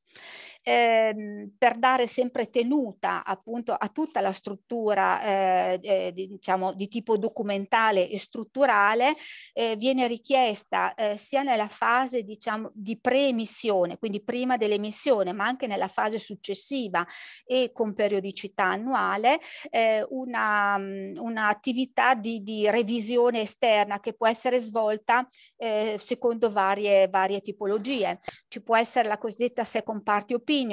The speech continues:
che è quella che viene normalmente utilizzata dalla maggior parte degli emittenti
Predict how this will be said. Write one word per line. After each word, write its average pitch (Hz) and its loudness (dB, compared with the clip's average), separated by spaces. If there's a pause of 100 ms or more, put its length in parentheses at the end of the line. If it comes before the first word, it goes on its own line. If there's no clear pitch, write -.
(120)
che 208 -2
è 202 -2
quella 226 2
che 214 -2
viene 202 -2
normalmente 208 0 (720)
utilizzata 220 -2
dalla 196 2
maggior 202 -4
parte 208 -2
degli 190 -2
emittenti 233 -2